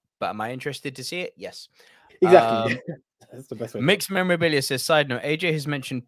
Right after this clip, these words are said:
Speaker 1: Pink film a few times. I would highly recommend Badder. Similar cast, completely different storyline." And that is a recommendation you can take to the bank 'cause it's from Mixed Memorabilia.
Speaker 2: I'm
Speaker 1: Um,
Speaker 2: doing that right now.
Speaker 1: Badder,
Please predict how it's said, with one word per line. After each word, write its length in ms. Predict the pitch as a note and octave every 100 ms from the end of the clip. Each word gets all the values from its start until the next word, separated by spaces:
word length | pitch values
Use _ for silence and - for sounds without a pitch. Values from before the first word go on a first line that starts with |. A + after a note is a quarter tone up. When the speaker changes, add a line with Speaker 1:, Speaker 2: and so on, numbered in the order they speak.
| -
Speaker 1:
Pink 280 | D#3+ C3 -
film 260 | A2 G#2
a 20 |
few 200 | - A2+
times. 300 | G2 G#2+ G#2
I 60 | A2+
would 160 | A#2+ B2
highly 260 | C#3+ D3
recommend 560 | C3+ B2 B2+ A#2 G#2+ G#2
Badder. 360 | A#2+ G#2+ F#2 F2+
Similar 500 | - C3+ C3+ B2+ A#2+
cast, 420 | - A#2+ A#2 -
completely 580 | A#2 G#2 - B2+ G#2 A2+
different 280 | A2 A2 G2+
storyline." 540 | - G2+ F#2+ F#2 F#2 - - _ -
And 180 | G2+ F#2
that 340 | A#2+ G#3+ B3+ -
is 180 | C3 C3
a 40 |
recommendation 680 | D3 - C#3+ C3+ D3 C#3 D3+
you 80 | C3+
can 160 | C#3
take 220 | C3+ D3+ C#3+
to 80 | C3+
the 60 |
bank 260 | C#3+ G#3+ -
'cause 120 | G#2
it's 120 | G2+
from 140 | - G2+
Mixed 200 | E3 -
Memorabilia. 600 | F3+ F#3 F3 E3 F2+ C#2 - - - - _ B2+
Speaker 2:
I'm 280 | C3 B2+
Speaker 1:
Um, 120 | B2 D3+
Speaker 2:
doing 20 |
that 120 | G3+ C#3
right 180 | G#3+ D3
now. 160 | G2 - - _ - _ _ _ _ _ _ _ F#2+
Speaker 1:
Badder, 420 | F#2 B2 G2